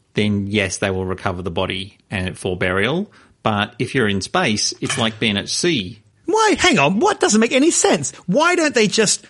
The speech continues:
Speaker 2: transport them into the buffer and hold them as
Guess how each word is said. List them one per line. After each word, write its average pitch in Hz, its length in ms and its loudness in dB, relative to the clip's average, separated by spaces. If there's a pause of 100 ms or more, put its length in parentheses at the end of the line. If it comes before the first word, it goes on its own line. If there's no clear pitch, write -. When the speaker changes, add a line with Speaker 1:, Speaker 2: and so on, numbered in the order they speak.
(140)
Speaker 2:
transport - 880 2
them 127 320 2 (340)
into 226 300 4
the 165 100 4
buffer 123 600 2 (140)
and 185 120 4
hold 233 340 2
them 220 140 4
as 147 240 2